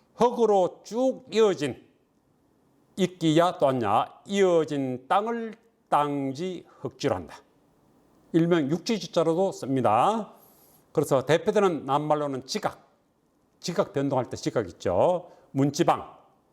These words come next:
문지방 이런 것이 있다 하고 이해하시면 되겠습니다. 현을 보겠습니다. 현은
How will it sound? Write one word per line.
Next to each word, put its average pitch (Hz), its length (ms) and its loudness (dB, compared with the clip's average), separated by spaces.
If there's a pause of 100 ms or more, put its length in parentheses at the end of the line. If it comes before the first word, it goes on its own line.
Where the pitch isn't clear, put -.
(260)
문지방 120 720 0 (380)
이런 135 240 -4
것이 139 240 -4
있다 - 420 -6 (320)
하고 151 400 -2
이해하시면 117 420 -4
되겠습니다. 98 640 -2 (800)
현을 277 300 2
보겠습니다. 120 640 -2 (400)
현은 117 760 0